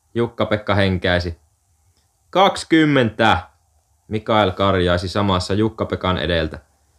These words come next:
Mikael oli Jukka-Pekkaa vuotta vanhempi ja kuului hopeasumpa-ryhmään.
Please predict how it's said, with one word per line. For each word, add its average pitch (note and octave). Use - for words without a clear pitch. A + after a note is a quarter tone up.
Mikael B2+
oli A#2+
Jukka-Pekkaa G#2
vuotta C3
vanhempi G#2+
ja G2+
kuului G#2+
hopeasumpa-ryhmään. F#2